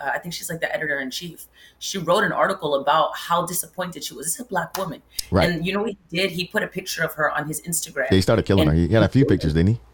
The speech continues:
Speaker 2: About her in
Speaker 1: Yeah.
Speaker 2: fashion, right? Yeah.
Speaker 1: Yeah, and then Anna Wintour, um, who's, like, I don't, I don't know which brand that she's with, but Anna Wintour,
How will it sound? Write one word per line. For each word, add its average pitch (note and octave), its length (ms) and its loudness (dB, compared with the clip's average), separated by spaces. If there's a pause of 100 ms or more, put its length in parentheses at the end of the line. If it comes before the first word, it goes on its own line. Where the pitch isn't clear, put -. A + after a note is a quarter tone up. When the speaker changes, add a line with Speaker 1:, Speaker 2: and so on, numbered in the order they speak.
Speaker 2:
About F2 240 4
her G#2 160 6
in F#2 80 6
Speaker 1:
Yeah. - 80 4
Speaker 2:
fashion, G#2 320 4
right? D#2+ 180 4
Yeah. E2+ 180 4 (480)
Speaker 1:
Yeah, C#4+ 340 2
and G3+ 180 2
then G3+ 160 4 (120)
Anna G#3 220 4
Wintour, F3 760 0 (160)
um, D3+ 480 2 (100)
who's, F3 260 -2
like, D#3+ 240 0
I A3+ 120 -6
don't, G#3+ 120 -4 (400)
I G#3+ 60 -6
don't A#3 80 0
know G#3 80 -2
which F3 320 -2
brand F#3 320 0
that - 80 -8
she's D3+ 280 -8
with, C#3+ 480 -4
but D#3 160 2
Anna G3 240 0
Wintour, F3+ 540 -2